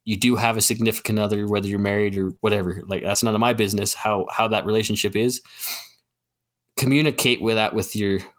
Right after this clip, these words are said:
with your significant other and, and let them know why, like, have a good conversation about it um,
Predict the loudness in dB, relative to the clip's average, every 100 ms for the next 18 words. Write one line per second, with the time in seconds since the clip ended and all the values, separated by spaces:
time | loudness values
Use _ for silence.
0 | _ -6 -4 -2 0 0 0 -2 -2 -2
1 | -2 0 -2 -6 _ _ _ _ _ _
2 | _ _ _ -2 -2 -2 -8 _ _ -2
3 | 0 2 2 2 2 2 2 0 2 2
4 | 2 0 0 0 0 0 2 0 0 2
5 | 2 2 2 2 0 -2 0 0 0 -2
6 | -10 _ -20 -20 _ _ _ _ _ _
7 | 0 0 0 -4